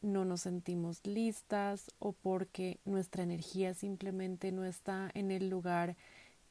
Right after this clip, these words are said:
que podríamos decir óptimo y los planes perfectos que nos hacemos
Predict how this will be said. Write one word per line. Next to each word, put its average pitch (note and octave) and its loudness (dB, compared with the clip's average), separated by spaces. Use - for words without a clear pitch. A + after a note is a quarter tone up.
que G3 4
podríamos F3+ 2
decir F3 0
óptimo B3+ 2
y C4 6
los G3 4
planes A#3+ 6
perfectos G3+ -2
que F#3+ 0
nos F#3+ -2
hacemos F#3+ 0